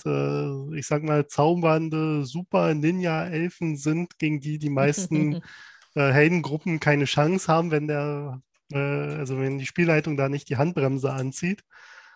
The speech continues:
Speaker 1: Ähm, dadurch würde sich ein Auftreten in kleinen Trupps, ich meine so eins, zwei Leuten, äh,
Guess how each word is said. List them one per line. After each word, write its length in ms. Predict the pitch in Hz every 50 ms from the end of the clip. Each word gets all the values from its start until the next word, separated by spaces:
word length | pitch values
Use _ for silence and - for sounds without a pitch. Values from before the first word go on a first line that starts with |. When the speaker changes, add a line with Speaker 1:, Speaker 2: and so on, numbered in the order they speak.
| _ _ _ _ _ _ _ _ -
Speaker 1:
Ähm, 720 | - 139 139 139 135 135 135 135 131 131 131 131 131 127 - _ _ _ _ _ _ _ _ _ _ -
dadurch 400 | 151 147 147 156 160 - - -
würde 160 | 151 165 180
sich 380 | 156 139 160 156 - - 156 135 - - 147
ein 200 | 143 139 135 160
Auftreten 600 | 160 143 160 170 - - - - 156 156 - 156
in 160 | 139 127 123
kleinen 460 | - - - 139 139 147 165 180 180
Trupps, 420 | - - - 156 151 - - - _ _
ich 160 | - - -
meine 200 | 139 131 131 127
so 160 | 123 127 135 _ -
eins, 480 | 135 135 139 151 156 - - - - -
zwei 320 | - - 135 135 143 143
Leuten, 680 | 143 143 139 131 131 143 156 - - 160 156 160 160 _ _ _ _ _ - _ _ _ _ _ _ -
äh, 360 | 143 135 139 139 139 131